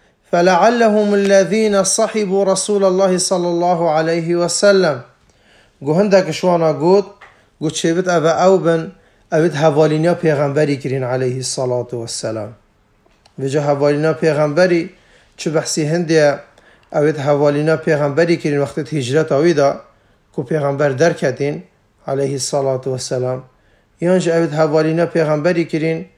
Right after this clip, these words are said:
کو صحابیت پیغمبری بگشتی. شیخ ابن عثیمین بیش رحمه خودش سر بیش او محتاج بحثیه بابتها،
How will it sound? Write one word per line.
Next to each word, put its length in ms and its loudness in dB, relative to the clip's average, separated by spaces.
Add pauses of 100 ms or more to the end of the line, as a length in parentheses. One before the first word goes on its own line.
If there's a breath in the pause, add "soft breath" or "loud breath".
(360)
کو 440 -6
صحابیت 640 -2
پیغمبری 720 0 (300)
بگشتی. 760 -4 (480 soft breath)
شیخ 260 0
ابن 120 0
عثیمین 320 0
بیش 280 -2
رحمه 280 -2
خودش 260 -2
سر 180 -2
بیش 200 -8
او 180 -2
محتاج 380 -4
بحثیه 480 -2
بابتها، 600 -4